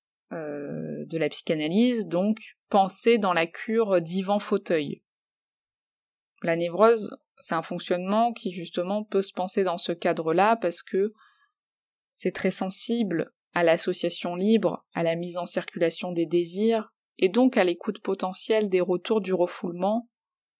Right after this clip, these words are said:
dans les rêves, dans les symptômes, dans les lapsus, et cetera. À côté de ça, vous pouvez commencer un petit peu à me connaître. Et j'aime énormément lire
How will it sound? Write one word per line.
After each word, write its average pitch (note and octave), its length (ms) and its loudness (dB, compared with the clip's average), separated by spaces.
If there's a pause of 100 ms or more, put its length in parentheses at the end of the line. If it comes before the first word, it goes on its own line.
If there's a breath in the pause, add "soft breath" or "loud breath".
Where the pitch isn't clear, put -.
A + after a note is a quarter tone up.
(160)
dans E3+ 100 0
les D#3+ 120 0
rêves, G3 480 4
dans E3+ 140 -2
les E3 120 -2
symptômes, G3 760 0
dans F#3 140 -4
les E3 100 -6
lapsus, E3 560 -4 (120)
et F3+ 100 -8
cetera. F3+ 540 0 (1700)
À F#3 120 6
côté F#3 300 2
de F3+ 60 -4
ça, B3 260 6
vous G#3 140 0
pouvez F3+ 300 0
commencer F3+ 400 -2
un F#3+ 100 0
petit - 160 -10
peu G3 140 4
à F#3 80 6
me F3+ 80 -2
connaître. G3+ 600 0 (2000)
Et F#3+ 100 2
j'aime F#3+ 220 2
énormément G3+ 560 2
lire G#3 480 2